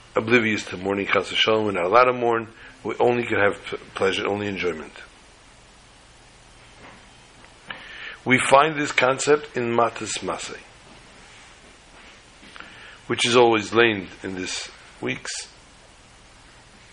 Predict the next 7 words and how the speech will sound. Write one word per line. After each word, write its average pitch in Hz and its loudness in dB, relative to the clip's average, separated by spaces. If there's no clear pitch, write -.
A - 6
shevet 131 6
or 110 4
a 120 6
mate, 104 -4
a 110 4
staff, - 4